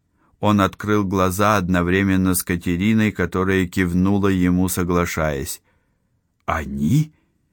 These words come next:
с недоумением сказал Йон. "Табличку читали по меньшей мере два человека", — пояснила Катерина. Затем ничего не последовало.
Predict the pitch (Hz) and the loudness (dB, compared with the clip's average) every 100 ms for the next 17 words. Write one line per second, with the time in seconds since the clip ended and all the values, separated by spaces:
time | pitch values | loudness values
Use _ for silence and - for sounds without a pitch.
0 | _ - 113 110 101 104 98 101 101 95 | _ -4 2 2 4 2 4 4 4 2
1 | 92 90 - 90 90 87 85 82 76 58 | 2 0 0 0 2 0 0 -2 -4 -6
2 | - _ _ _ _ _ _ _ _ - | -12 _ _ _ _ _ _ _ _ -8
3 | 80 78 98 110 - 117 - 110 110 110 | -6 -2 -2 -2 -2 -4 -2 -2 0 2
4 | 117 110 113 107 107 110 - 107 101 107 | 2 0 0 2 2 0 0 0 2 2
5 | 113 107 95 92 107 - 131 120 117 101 | 2 0 -2 0 0 -2 -6 -4 -4 -4
6 | 80 - - - - - - 92 90 - | -4 -4 -8 -8 -20 -12 -2 0 2 0
7 | 92 87 85 90 85 85 78 71 67 - | 2 2 0 -4 -4 -4 -4 -4 -6 -10
8 | _ _ _ _ _ _ _ _ _ - | _ _ _ _ _ _ _ _ _ -4
9 | 87 90 - 107 117 123 - _ _ _ | 0 0 2 2 2 2 -4 _ _ _
10 | 98 101 - 107 90 92 95 90 85 80 | 2 2 2 -2 0 0 0 -2 -2 -4
11 | - 67 62 64 50 50 50 | -6 -8 -8 -10 -12 -14 -14